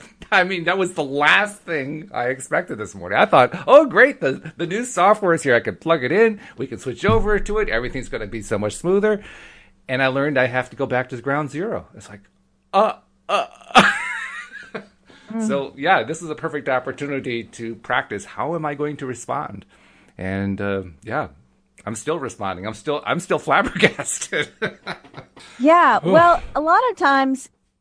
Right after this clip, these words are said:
Speaker 2: when we have a, a circumstance like this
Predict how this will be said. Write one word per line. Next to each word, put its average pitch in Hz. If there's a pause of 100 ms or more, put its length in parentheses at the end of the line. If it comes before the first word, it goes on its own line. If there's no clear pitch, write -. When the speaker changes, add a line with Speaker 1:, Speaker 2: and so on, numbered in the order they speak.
(300)
Speaker 2:
when 269
we 269
have 240 (100)
a, 214
a 220
circumstance 233
like 202
this 196